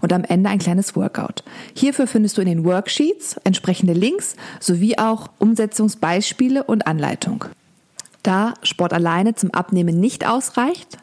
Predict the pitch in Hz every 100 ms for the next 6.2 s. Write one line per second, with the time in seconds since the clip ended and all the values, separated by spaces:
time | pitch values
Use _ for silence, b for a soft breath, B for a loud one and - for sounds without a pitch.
0 | _ 170 170 165 - 233 220 - - 180
1 | 175 214 247 233 226 - 170 165 170 170
2 | 170 175 180 175 - 170 262 285 - 185
3 | 170 170 175 165 175 - 170 170 165 -
4 | 294 - 185 165 180 269 - - _ -
5 | 247 - 277 - 208 185 - 190 220 254
6 | 269 277